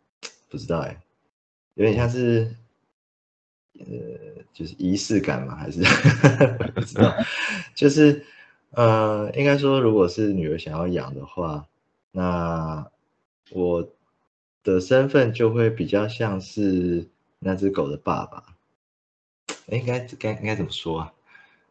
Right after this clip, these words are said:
Speaker 1: 因为，因为我觉得，嗯，饲主，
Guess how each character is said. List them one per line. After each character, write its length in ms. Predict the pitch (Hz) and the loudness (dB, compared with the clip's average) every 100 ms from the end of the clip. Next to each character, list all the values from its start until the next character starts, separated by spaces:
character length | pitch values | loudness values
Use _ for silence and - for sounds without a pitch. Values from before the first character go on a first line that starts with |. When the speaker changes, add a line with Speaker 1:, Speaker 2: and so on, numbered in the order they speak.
| _ _ 107 - | _ _ -12 2
Speaker 1:
因 100 | 185 | 2
为， 80 | 196 - _ _ - | 2 -4 _ _ -2
因 100 | 170 | 2
为 20 | |
我 140 | 135 | 2
觉 240 | 98 98 95 | 2 2 2
得， 500 | 101 98 95 95 98 - _ _ _ _ _ _ | 4 4 2 0 -2 -12 _ _ _ _ _ _
嗯， 680 | 95 90 87 85 85 82 87 | -2 0 0 -2 -4 -4 -8
饲 580 | - - - 147 135 107 | -10 -12 -6 0 2 0
主， 420 | 98 87 82 | -2 -2 -2